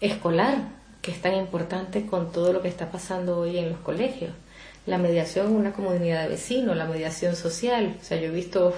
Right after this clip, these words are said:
trabajadoras sociales mediando en los parques, ¿no? Porque las abuelas dicen, "No, ahora le toca al niño, ahora le toca".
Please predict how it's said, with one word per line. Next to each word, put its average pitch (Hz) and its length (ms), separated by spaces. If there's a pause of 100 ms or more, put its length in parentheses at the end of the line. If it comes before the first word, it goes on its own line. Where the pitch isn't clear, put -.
trabajadoras 180 600
sociales 233 520
mediando 180 460
en 196 100
los 196 100
parques, 233 640
¿no? 208 220
Porque - 240
las 160 160
abuelas 175 380
dicen, 208 260
"No, 220 120
ahora 240 180
le 247 100
toca 226 280
al 226 220
niño, 240 360
ahora 214 140
le 220 80
toca". - 240